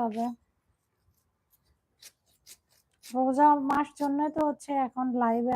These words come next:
আসা হয় না, কারণ এই টাইমটাতে সবাই রান্না বান্না করে।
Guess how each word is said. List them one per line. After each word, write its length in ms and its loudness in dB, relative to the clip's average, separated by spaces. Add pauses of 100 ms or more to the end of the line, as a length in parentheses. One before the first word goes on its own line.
আসা 260 -8
হয় 220 -4
না, 60 -10 (180)
কারণ 280 -10
এই 120 -2
টাইমটাতে 360 -4 (100)
সবাই 320 -4
রান্না 300 -6
বান্না 240 -8 (100)
করে। 200 -12